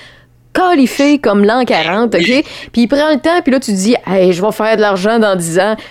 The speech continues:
Speaker 1: Excuse-moi, mais tu le fais pas pour la bonne raison. Mais mettons,
Speaker 2: Absolument.
Speaker 1: mettons, là, que vous avez réussi les fins finaux, où vous étiez le petit pote cute, euh, à côté de la, la bande, là,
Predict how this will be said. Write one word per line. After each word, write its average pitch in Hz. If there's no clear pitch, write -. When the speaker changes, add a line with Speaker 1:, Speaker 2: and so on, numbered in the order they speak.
Speaker 1:
Excuse-moi, 269
mais 240
tu 214
le 196
fais 208
pas 226
pour 214
la 180
bonne 185
raison. 160
Mais 208
mettons, 339
Speaker 2:
Absolument. 220
Speaker 1:
mettons, 302
là, 277
que 214
vous 196
avez 208
réussi 208
les 233
fins 208
finaux, 240
où 294
vous 311
étiez 330
le 285
petit -
pote 285
cute, 269
euh, 170
à 175
côté 220
de 220
la, 190
la 190
bande, 220
là, 196